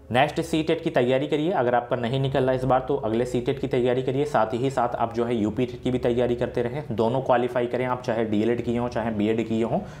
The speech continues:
दोनों को क्वालिफाई करिए। आप सीटेट भी क्वालिफाई करिए और जूनियर भी क्वालिफाई करिए। डीएलएड है तो आप प्राइमरी जूनियर दोनों क्वालिफाई करिए,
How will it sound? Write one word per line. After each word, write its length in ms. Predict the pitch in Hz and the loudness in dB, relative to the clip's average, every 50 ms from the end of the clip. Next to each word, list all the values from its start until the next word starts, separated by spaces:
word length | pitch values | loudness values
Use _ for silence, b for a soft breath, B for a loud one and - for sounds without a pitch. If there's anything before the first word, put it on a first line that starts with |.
| B B 107 | B B -2
दोनों 280 | 104 113 123 131 139 | 0 2 2 2 2
को 140 | 143 151 139 | 0 0 0
क्वालिफाई 400 | - 107 98 98 90 90 95 92 | 2 2 2 2 0 -2 -2 -2
करिए। 200 | 90 95 95 98 | -2 0 0 2
आप 120 | 104 104 104 | 2 0 0
सीटेट 360 | - - 120 117 117 139 139 | -2 -2 -2 0 0 0 0
भी 120 | 139 143 139 | 0 0 0
क्वालिफाई 400 | 143 131 131 135 131 139 131 131 | 2 2 2 2 0 0 0 0
करिए 280 | 135 143 135 151 175 170 | 0 -2 0 0 0 0
और 380 | - - 107 110 113 113 110 B B B B B B B 107 | 0 2 2 4 4 2 0 B B B B B B B -8
जूनियर 400 | 107 101 117 123 127 131 135 135 | -2 0 0 2 2 2 2 2
भी 120 | 123 127 123 | 2 2 0
क्वालिफाई 400 | - 98 90 92 87 95 90 87 | 2 0 0 0 0 0 0 0
करिए। 260 | 87 85 85 90 90 | 0 -2 -2 -2 -2
डीएलएड 440 | 92 95 98 113 120 123 135 135 131 | -2 0 2 2 4 4 2 2 0
है 100 | 139 139 | -2 -2
तो 80 | 135 - | -2 0
आप 200 | 117 117 117 - | 0 0 0 0
प्राइमरी 340 | - 117 110 117 123 127 127 | 0 0 0 2 0 -2 -2
जूनियर 280 | 120 120 117 123 123 | -2 -2 -2 -2 0
दोनों 240 | 110 110 110 113 120 | 0 0 0 0 0
क्वालिफाई 440 | 117 - 110 110 113 113 117 113 110 | 0 2 2 2 2 0 0 0 0
करिए, 320 | 107 113 107 107 113 113 | 0 0 0 0 0 -2